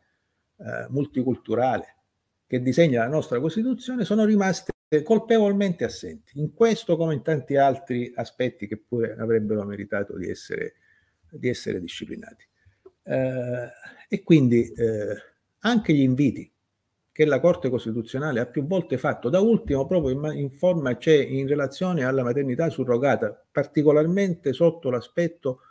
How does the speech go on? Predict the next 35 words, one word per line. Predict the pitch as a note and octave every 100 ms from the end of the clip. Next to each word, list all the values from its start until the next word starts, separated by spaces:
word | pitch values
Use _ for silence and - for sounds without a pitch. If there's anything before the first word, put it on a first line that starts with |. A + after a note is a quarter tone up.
| _ _
del | - F3+
destino | D#3 C#3+ - G#3 C3+ G2+ _ -
dei | B2+ A2
figli, | A2 E2 D3+
perché | D3+ D#3 A3+
ci | B3
sono | B3+
i | A3+
figli | C4 F#3 -
che | -
nascono | G2 G2 - - - - _ - - -
<laughs> | - -
dalla | C3+ C#3 B2
maternità | A#2 A#2 G#2 -
surrogata | - G#2+ - - -
e | A#3
non | B3+
se | A#3
ne | B3+
è |
occupato | G#3+ A3+ G#3+
nessuno. | F3 E3 - F#3 A2 - _ _ _ _ _ _ _ _
Ha | -
dovuto, | E3+ G3 A3 G3 B2 A#2+ - B2 A#2+ A#2 A2+ A2+ A2 G#2+ G2+
eh, | -
intervenire | D#3+ D#3+ E3+ E3 F3 D#3+ G#2 -
al | A#2
riguardo, | G#2 A2+ A#2+ G2+ G2+ B2+
ovviamente | G#2+ A2 C3 - G#2
stimolata | - A2+ A#2 C#3 B2
dal | G2+ G#2+ G2+
ricorso | A2 C#3 C3+ - G2
di | G2+
una | G#2+ G#2+
coppia, | A2 C3+ C3 G#2 G2